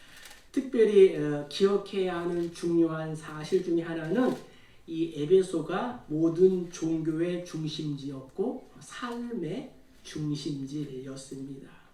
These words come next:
오월, 어, 가정의 달을 앞두고 행복한 또 가정생활, 또 성숙한 또 신앙생활을 위하여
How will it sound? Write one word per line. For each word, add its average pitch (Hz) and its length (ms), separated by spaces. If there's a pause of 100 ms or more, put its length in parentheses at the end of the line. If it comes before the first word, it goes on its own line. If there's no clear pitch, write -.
(640)
오월, 151 600
어, - 220
가정의 156 480
달을 143 280
앞두고 147 800 (440)
행복한 185 800
또 156 120
가정생활, 143 840
또 143 160
성숙한 214 960 (400)
또 147 140
신앙생활을 160 1120 (360)
위하여 143 680